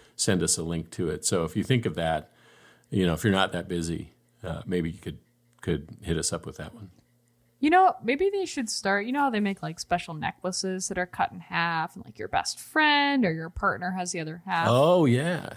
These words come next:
Speaker 2: That'd be nice for a hoodie. And then when you're, like, just, you know,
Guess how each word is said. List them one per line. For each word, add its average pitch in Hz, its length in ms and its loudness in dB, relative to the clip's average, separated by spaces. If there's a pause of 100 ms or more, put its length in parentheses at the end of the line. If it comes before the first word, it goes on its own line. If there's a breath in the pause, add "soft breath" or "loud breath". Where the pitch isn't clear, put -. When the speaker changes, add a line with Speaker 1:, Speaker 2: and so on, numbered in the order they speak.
(160)
Speaker 2:
That'd 269 180 -4
be 294 120 -2
nice 262 260 0
for 240 220 0
a 202 80 2
hoodie. 226 400 0
And 180 120 -2
then 190 160 -8
when 196 160 -4
you're, 196 160 -4
like, 175 320 0 (580)
just, - 360 0 (160)
you 254 180 0
know, 214 240 2